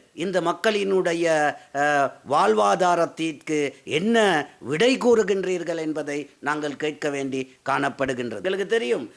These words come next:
மிகவும் திட்டமிட்ட அடிப்படையிலே இந்த வர்த்தமானியை வெளியிட்டு அந்த வர்த்தமானியை இழுத்தடிப்பு செய்து தேர்தல் வரை இதனை கொண்டு சென்று மக்களை ஏமாற்றி வாக்குகளை பெறலாம் என்ற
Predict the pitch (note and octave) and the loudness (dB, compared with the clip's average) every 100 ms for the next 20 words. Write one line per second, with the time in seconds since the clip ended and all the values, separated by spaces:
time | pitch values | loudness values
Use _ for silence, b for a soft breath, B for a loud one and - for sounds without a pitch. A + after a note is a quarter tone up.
0 | B - D3+ A3+ A#3 A3 G3 F#3+ G#3+ G#3+ | B -8 -4 -2 -2 -2 -6 -4 -4 -4
1 | - F#3 D#3+ F#3 G3 F#3 D#3+ D3 F#3+ C4+ | -2 0 0 -2 -2 0 0 0 0 0
2 | C4 B E3+ G3+ G#3+ F3 F#3 G#3+ G#3 G#3 | -2 B -6 0 2 2 0 0 2 2
3 | G3 F3+ D3+ E3+ F3+ E3 - D#3+ B3+ C4 | 0 -2 0 0 0 -2 -4 0 2 2
4 | B B C3+ G3 A3 F#3 F#3 A3+ A3 G#3+ | B B -2 0 2 2 0 0 0 0
5 | G#3+ F#3 F#3 G#3 A3 F#3+ F#3 E3+ D3+ D3 | 2 0 0 -2 -2 -2 -2 -6 -6 -6
6 | C3+ G#3+ C4+ C4+ B G3+ A3 A3+ G#3+ G3+ | 0 2 2 0 B 0 4 4 2 2
7 | F#3+ G3 F3+ F#3 F3 C#3 E3 F#3+ F#3+ D#3 | 2 2 0 0 -4 -2 -4 -2 -4 -4
8 | C#3 D3 C4 C4+ B - E3+ E3+ A#3 A3+ | -4 0 0 0 B -4 -4 0 4 4
9 | G3 G#3 G#3 G#3 - F3+ F3+ F#3+ G3+ G3 | 4 2 0 0 0 2 2 0 -2 0
10 | F#3+ F3+ F3+ F#3 F3+ F3+ E3+ B - F3 | 0 0 -2 2 2 2 -2 B -4 -2
11 | G#3 G3 | -2 0